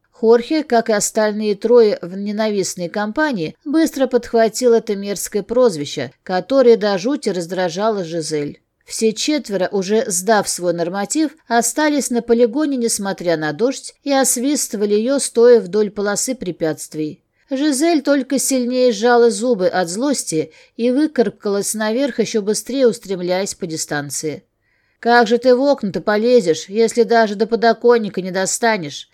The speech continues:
Темнокожий Гаррет сиял белоснежной улыбкой, когда после его слов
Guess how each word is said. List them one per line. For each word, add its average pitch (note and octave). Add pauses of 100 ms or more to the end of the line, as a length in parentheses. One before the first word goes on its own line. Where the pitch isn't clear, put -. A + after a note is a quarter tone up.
Темнокожий C#4
Гаррет G3+
сиял A3+
белоснежной F3+
улыбкой, G3+ (260)
когда A3
после A3+
его F3+
слов C4+